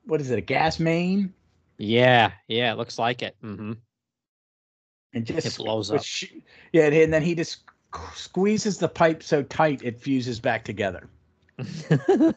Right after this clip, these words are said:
Speaker 2: Yeah.
Speaker 1: 'Cause Uncle Sam has the powers he needs. I guess does it, you know, what he, he's like, he can, does he leap and he car-, carries people? He holds their hand and then leaps. He does a lot of leaping.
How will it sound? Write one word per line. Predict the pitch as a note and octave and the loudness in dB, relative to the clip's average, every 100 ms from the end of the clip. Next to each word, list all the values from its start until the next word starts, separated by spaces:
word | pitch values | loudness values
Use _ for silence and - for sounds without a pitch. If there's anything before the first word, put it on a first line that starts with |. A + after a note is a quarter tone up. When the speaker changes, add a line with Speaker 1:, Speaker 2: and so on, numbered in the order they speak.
| A#3 - | -2 -6
Speaker 2:
Yeah. | A#2+ A#2+ | -4 0
Speaker 1:
'Cause | - F3 | 4 6
Uncle | A3 A#3+ | 6 4
Sam | G#3+ G#3 F3+ | 2 2 4
has | F3+ E3+ - | 4 2 0
the | D3+ | -6
powers | - D#3 D#3+ D#3 C#3 | -4 -2 0 -2 -4
he | C#3+ | -4
needs. | C#3 C#3 G#2+ F2+ | -2 -2 -2 -4
I | A#2 | -6
guess | A#2+ D3 - | -2 -2 -2
does | - C3 | -2 0
it, | D3 C#3+ | -2 -4
you | A#2+ | -2
know, | A2 | -2
what | C3 | -2
he, | C3 A#2+ | -2 -4
he's | C3 C3 | -6 0
like, | B2+ - | 0 0
he | C3 | -4
can, | C3 C#3 - _ _ - - - - | -4 -8 -10 _ _ -14 -14 -6 -2
does | F3+ | 2
he | G#3+ | 2
leap | F3+ D#3+ A3 B3 | 4 6 6 6
and | A#3+ | 4
he | A3 | 4
car-, | F#3 G3+ F#3+ D#3 | 2 0 0 -4
carries | - F#3 G3+ G#3+ - | 0 0 2 -2 -4
people? | F#3+ F#3 B3+ A#3+ A3 - | -4 -2 -2 -2 -6 -12
He | D3 D#3 | -6 -2
holds | D#3+ G3 F3 | 0 0 -2
their | D3 | -4
hand | D#3 D#3+ F#3 | -2 0 0
and | E3+ | 0
then | D#3 C3 | 0 0
leaps. | C3 D#3+ G3 - - | 0 -2 -6 -12 -10
He | D3+ | -4
does | E3 F#3 | 0 2
a | F#3 | 4
lot | F#3 F3 | 4 4
of | |
leaping. | A2+ A2 - D2 B1+ | 2 -2 -4 -8 -8